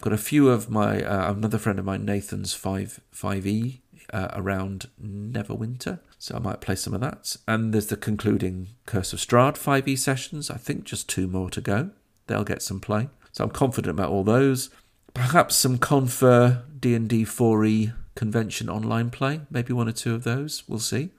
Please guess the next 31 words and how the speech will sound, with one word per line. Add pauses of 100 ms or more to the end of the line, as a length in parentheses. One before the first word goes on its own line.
(300)
But
I
think
that
might
be
where
my
D
and
D, (760)
well,
maybe
my
D
and
D
subsides
for
twenty
twenty-three.
The
one
I
haven't
mentioned (140)
is
one
D
and
D.